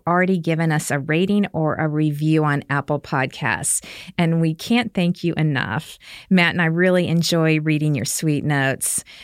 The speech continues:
Please keep it up. It really helps more people find our show. You can also find our show on Google Podcasts, Spotify,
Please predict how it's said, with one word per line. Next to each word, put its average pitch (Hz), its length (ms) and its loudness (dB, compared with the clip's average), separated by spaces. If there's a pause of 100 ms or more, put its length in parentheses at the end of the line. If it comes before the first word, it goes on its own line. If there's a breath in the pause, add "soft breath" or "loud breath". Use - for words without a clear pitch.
(160 loud breath)
Please 285 280 2
keep 190 220 0
it 165 100 2
up. 165 380 2
It 185 220 0
really 202 380 2
helps 170 380 -4
more 175 220 2
people 160 380 0
find 147 360 -2
our 135 140 0
show. 120 460 -2 (460 loud breath)
You 180 120 4
can 180 240 0
also 202 400 0
find 151 320 0
our 143 120 0
show 143 340 0
on 143 160 2
Google 143 340 -2
Podcasts, 214 800 -4
Spotify, 170 800 -2